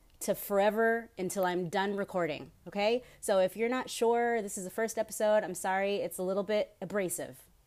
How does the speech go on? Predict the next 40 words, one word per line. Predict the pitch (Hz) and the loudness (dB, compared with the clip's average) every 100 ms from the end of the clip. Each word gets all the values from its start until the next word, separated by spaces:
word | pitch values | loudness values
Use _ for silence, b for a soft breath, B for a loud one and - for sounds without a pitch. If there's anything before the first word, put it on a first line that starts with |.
| _ _ - | _ _ -10
which | 165 | -6
is | 170 143 - | -4 -6 -8
a | 165 | -6
word | 156 185 185 175 | -2 0 0 -2
that | - - | -8 -8
people | 202 190 | -10 -6
like | 190 185 | -6 -6
to | 208 | -6
use | 180 180 170 | -2 -2 -2
when | 180 | -4
they | 170 | -4
describe | 170 - 147 | -4 -6 -6
me | 139 131 | -6 -10
because | 156 156 151 143 | -10 -6 -6 -4
I | 151 | -6
speak | 147 - 175 | -6 -6 -6
my | 190 | -4
mind | 175 165 165 170 B B B | -4 -4 -4 -6 B B B
and | 165 | -6
sometimes | 185 180 190 190 | -6 -4 -4 -4
I | |
don't | 185 | -4
have | 185 | -6
a | 165 | -6
fucking | 175 160 | -8 -8
filter | - - 214 185 185 B B - | 0 0 2 0 -2 B B -6
because | 175 180 170 180 | -2 0 0 -2
it's | 185 - | -6 -4
the | 180 175 - | -2 -2 -4
five | - 190 196 175 | -2 2 2 0
hundredth | 185 180 170 - | -2 0 -2 -4
time | - 175 165 170 220 226 B B | -6 -4 -2 -2 -4 -8 B B
I've | 170 170 | -6 -2
had | 170 | -2
to | 160 | -2
explain | 139 - 160 165 | -6 -4 -2 -2
myself | 185 196 226 240 233 - | -2 0 2 2 -2 -6
over | 170 | -6
something | - 170 165 156 | -4 -4 -4 -6
stupid, | - 160 135 - | -6 -6 -6 -12